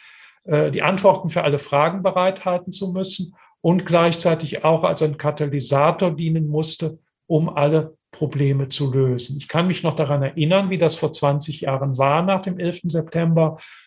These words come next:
Man konnte sich im Grunde vor Anfragen nicht mehr retten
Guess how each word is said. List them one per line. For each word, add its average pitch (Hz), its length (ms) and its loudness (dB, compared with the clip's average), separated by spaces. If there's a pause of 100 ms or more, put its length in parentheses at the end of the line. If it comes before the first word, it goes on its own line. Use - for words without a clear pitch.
(120)
Man 147 240 0
konnte 156 320 2
sich 143 180 -4
im 147 120 -4
Grunde 143 320 -2
vor - 200 -6
Anfragen 156 600 0
nicht 143 220 -6
mehr 131 180 -6
retten 208 580 -2